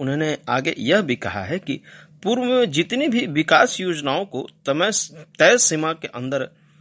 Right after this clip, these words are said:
पूर्ण करने की बात कही गई थी, वो अभी पूर्ण नहीं किए गए हैं, उन पे विशेष ध्यान देने की जरूरत है।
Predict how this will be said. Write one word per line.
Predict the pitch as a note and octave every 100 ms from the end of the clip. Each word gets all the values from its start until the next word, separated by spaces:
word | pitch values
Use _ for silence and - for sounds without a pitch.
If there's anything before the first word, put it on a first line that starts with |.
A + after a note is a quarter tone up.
| - - -
पूर्ण | F3+ G3+
करने | E3 D3+ D3+
की | C#3+
बात | F#2+ A#2+ C3+
कही | A2+ C#3
गई | B2+ G2
थी, | A#2 - -
वो | A2+ G#3+
अभी | - A#2+ A2+
पूर्ण | - - D3+ -
नहीं | G3+ A#3
किए | G#3+ B2
गए | G2+
हैं, | - - -
उन | E3 F#3
पे | D3+ C3+
विशेष | E3+ F3 G3+ D3+
ध्यान | B2+ A#2
देने | G#2+ G#2
की | F#3
जरूरत | A#3 A#3 A#2 F2 -
है। | -